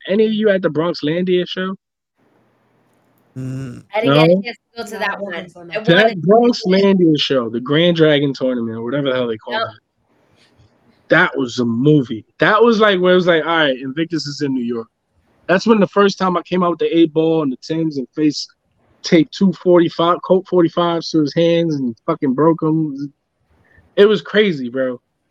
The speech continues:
Speaker 1: That was the night that, uh, Ken Broadway won the grand, the grand championship.
Speaker 3: Mm-hmm.
Speaker 1: It's, bro, that, that was the night, like, they knew how to get the aesthetics of a venue to match that New York Bronx vibe, and it, it's just dope. I'm glad Invictus is back,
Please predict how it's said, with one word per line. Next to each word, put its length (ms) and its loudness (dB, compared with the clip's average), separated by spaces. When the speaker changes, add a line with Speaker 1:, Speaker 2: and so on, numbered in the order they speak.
Speaker 1:
That 140 4
was 100 2
the 80 -2
night 200 2
that, 160 4
uh, 420 6
Ken 200 -2
Broadway 340 4
won 180 0
the 40 -4
grand, 360 -6
the 240 -6
grand 260 -8
championship. 480 -10
Speaker 3:
Mm-hmm. 180 -16
Speaker 1:
It's, 220 -2
bro, 300 4
that, 280 0
that 180 2
was 160 -2
the 120 0
night, 240 2
like, 180 0
they 240 0
knew 260 4
how 80 2
to 220 -2
get 140 -2
the 140 -2
aesthetics 440 -2
of 140 0
a 80 -2
venue 560 0
to 140 -2
match 400 2
that 120 4
New 140 4
York 300 4
Bronx 420 -8
vibe, 480 -4
and 140 -6
it, 100 -6
it's 340 -6
just 200 -8
dope. 240 2
I'm 120 -2
glad 280 2
Invictus 340 -4
is 180 -10
back, 220 -12